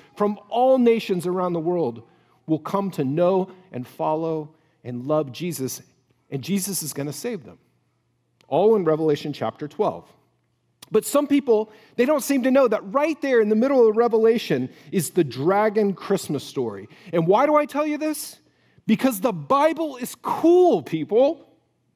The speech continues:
It is. Dragons and all kinds of things, angel warriors, come on, this is the best. But of course, the best part is that it's good news for us. It's good news,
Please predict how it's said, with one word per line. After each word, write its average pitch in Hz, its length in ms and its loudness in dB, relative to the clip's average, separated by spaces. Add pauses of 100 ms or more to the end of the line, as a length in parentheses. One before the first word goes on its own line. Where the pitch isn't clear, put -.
(320)
It 226 220 -2 (180)
is. - 640 0 (580)
Dragons 240 680 0
and 165 80 -8
all 240 220 2
kinds 226 280 0
of 170 120 0
things, 196 460 0 (140)
angel 226 540 4
warriors, 214 520 2
come 190 340 -4
on, 120 360 -8
this 135 220 -8
is 127 360 -6 (500)
the 117 80 -8
best. - 640 -14 (600)
But 190 80 0
of - 60 -2
course, 214 200 0
the 170 80 -2
best 196 300 -2
part 120 300 -2
is 127 120 -6
that 135 140 -4
it's - 140 -12
good 170 200 0
news 160 260 -4
for 120 200 -8
us. - 380 -16 (1500)
It's - 160 -8
good 214 180 -2
news, - 460 -4